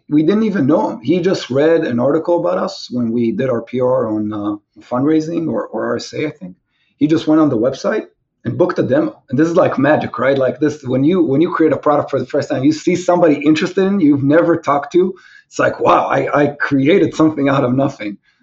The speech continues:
So we got a demo. He explains exactly, he has the same problem like everybody else. He doesn't see his environment well enough. He doesn't have control. He's tried, like, network-based products before. They don't do the job. Um,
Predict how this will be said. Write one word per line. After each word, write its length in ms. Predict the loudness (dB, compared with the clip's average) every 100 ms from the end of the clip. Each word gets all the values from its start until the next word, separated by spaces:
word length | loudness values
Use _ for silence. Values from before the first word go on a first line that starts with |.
| -14
So 140 | -4
we 100 | -2
got 260 | 2 4 2
a 60 | 2
demo. 340 | 0 2 2
He 100 | 0
explains 400 | -2 -4 -4 -2
exactly, 640 | -4 -2 -2 -2 -2 -2 -2
he 140 | 0
has 120 | 0
the 80 | -2
same 300 | -4 0 0
problem 320 | 0 -2 -2
like 80 | -4
everybody 380 | -2 -2 -2 -2
else. 180 | -2 -2
He 80 | -4
doesn't 500 | -2 -2 -4 -6 _
see 180 | -4
his 120 | -4 -2
environment 520 | -4 -2 -2 -2 -4
well 160 | -4 -2
enough. 340 | -2 -6 -8 _ _ _
He 60 | -8
doesn't 240 | -2 0
have 160 | 0 0
control. 640 | -4 -8 -6 -2 -2 -4 _ -12
He's 140 | -10
tried, 380 | -4 0 0 0
like, 300 | -2 -2 -4
network-based 1200 | -6 -4 -4 -4 -8 -20 _ _ -4 -2 -2 -4
products 380 | -2 0 -2 -4
before. 560 | -10 -8 -4 0 0
They 120 | 0 0
don't 300 | 0 -2 0
do 220 | 0 0
the 100 | -4
job. 580 | -4 -2 0 0 -2 -4
Um, 300 | -4 -4 -6